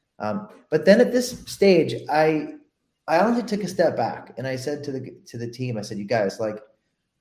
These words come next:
we can build this tool for automating staking rewards and auto compounding." But honestly, it was kind of a nightmare to build it, and it's not their fault.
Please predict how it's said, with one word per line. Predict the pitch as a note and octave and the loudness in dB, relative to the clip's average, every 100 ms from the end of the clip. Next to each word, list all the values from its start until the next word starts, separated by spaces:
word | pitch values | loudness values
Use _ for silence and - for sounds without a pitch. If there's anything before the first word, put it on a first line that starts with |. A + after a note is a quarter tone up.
| - | -10
we | B2+ | -8
can | B2+ | 4
build | D3+ D#3 | 6 8
this | E3 B2 - - _ - - _ _ | 6 2 -4 -16 _ -20 -20 _ _
tool | - C#3+ C#3+ A#2 | -6 0 2 2
for | - A2+ G#2 F2+ E2 - _ _ _ _ _ - | 0 -4 -4 -6 -8 -20 _ _ _ _ _ -2
automating | A#2 C3 B2+ A#2+ A#2+ A2 G#2+ G2+ | 0 2 0 -2 -2 -4 -6 -10
staking | - G#2+ A2+ A2 A2 | -6 -6 -4 -6 -6
rewards | G#2 F#2+ G2+ G2+ G2+ F#2+ | -4 -2 0 0 -2 -4
and | E2+ | -8
auto | D#2 G#2+ G#2+ | -4 -2 -2
compounding." | - F#2+ G2 G2 G2 G2+ G2 F#2+ G2 | -6 -8 -8 -6 -6 -2 -2 -2 -4
But | F#2+ A2+ - - - _ _ _ | -4 -4 -4 -8 -20 _ _ _
honestly, | A2+ C3+ D#3 E3+ E3+ | -2 -2 -4 -4 -4
it | C#3+ | -4
was | B2+ | -6
kind | A#2+ A2+ D3 | -6 -6 -6
of | |
a | C#3+ | -4
nightmare | A2 A2 G#2+ B2 B2 | -6 -6 -6 -6 -6
to | G2 | -6
build | F#2+ F#2 C#3+ | -4 -4 -4
it, | - | -6
and | G#2+ | -8
it's | - - | -12 -10
not | C#3+ F3 | -10 -6
their | B2+ B2+ | -6 -6
fault. | B2 G2 B2 B2 | -4 -2 -4 -8